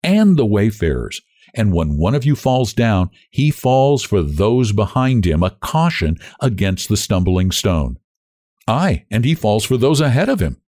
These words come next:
who, though faster and surer of foot, yet removed not the stumbling stone. And this also,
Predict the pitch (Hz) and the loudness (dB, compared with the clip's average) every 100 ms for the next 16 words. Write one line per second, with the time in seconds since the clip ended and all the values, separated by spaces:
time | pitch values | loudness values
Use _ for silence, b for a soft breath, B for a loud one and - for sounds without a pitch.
0 | _ b 165 156 117 127 113 127 117 - | _ b 0 0 2 0 0 0 -2 -2
1 | 98 85 78 - 123 95 80 76 - 160 | -2 0 -2 -2 0 0 0 -2 -2 0
2 | 117 - _ _ 104 123 107 104 104 135 | 0 -6 _ _ -2 0 0 2 2 2
3 | 120 98 107 175 87 _ - 160 - 92 | 2 2 0 0 -4 _ -4 -4 -2 0
4 | 104 120 120 - 156 208 78 - _ _ | 2 2 0 0 2 2 0 -6 _ _
5 | _ _ _ - 110 107 92 127 - 110 | _ _ _ -2 0 2 2 0 2 0
6 | 104 - 71 - | 0 0 -2 -4